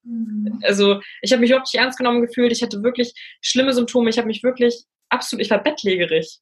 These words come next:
Speaker 2: ich konnte mich nicht bewegen, ich konnte nichts tun und, ähm, wurde da quasi noch fertig für gemacht und das hat mich natürlich noch mehr in, in die Unsicherheit gebracht, Leistungsdruck und so weiter. Also die Reaktion war wirklich nicht nett, nicht schön und man sollte halt wirklich immer, ähm, ja, das,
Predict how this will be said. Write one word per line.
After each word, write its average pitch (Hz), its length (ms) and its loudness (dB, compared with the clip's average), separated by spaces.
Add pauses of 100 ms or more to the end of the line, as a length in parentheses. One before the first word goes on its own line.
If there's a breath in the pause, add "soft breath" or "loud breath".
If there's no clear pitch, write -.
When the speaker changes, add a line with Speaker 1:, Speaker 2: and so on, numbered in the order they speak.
(120)
Speaker 2:
ich - 80 -20
konnte 233 160 0
mich 226 100 0
nicht 294 160 0
bewegen, 254 520 0
ich - 60 -20
konnte 214 280 -4
nichts 277 320 -4
tun 202 320 -2 (400 loud breath)
und, 208 380 0
ähm, 196 420 0
wurde 220 280 2
da 196 200 2 (160)
quasi 196 200 2
noch 202 160 0
fertig 330 300 -2
für 202 100 -4
gemacht 180 300 -4
und 196 60 -4
das 196 120 -4
hat 214 80 0
mich 208 100 0
natürlich 202 320 -4
noch 285 160 0
mehr 208 220 2
in, 175 100 -8
in 196 140 -2
die 190 100 -2
Unsicherheit 220 440 2
gebracht, 196 420 -4
Leistungsdruck 202 560 -2
und 202 120 -10
so 196 100 -6
weiter. 190 300 -2 (340 loud breath)
Also 196 140 -4
die 214 120 2
Reaktion 214 380 2
war 202 120 4
wirklich 208 340 0
nicht 240 380 0 (100)
nett, 226 260 2
nicht 214 240 0
schön 233 320 4
und 196 280 -6
man 196 120 -2
sollte 214 280 -2
halt 202 200 -2
wirklich 214 360 -6 (360 loud breath)
immer, 214 460 2 (320 loud breath)
ähm, 190 600 -6 (520)
ja, 190 300 0
das, 233 160 -4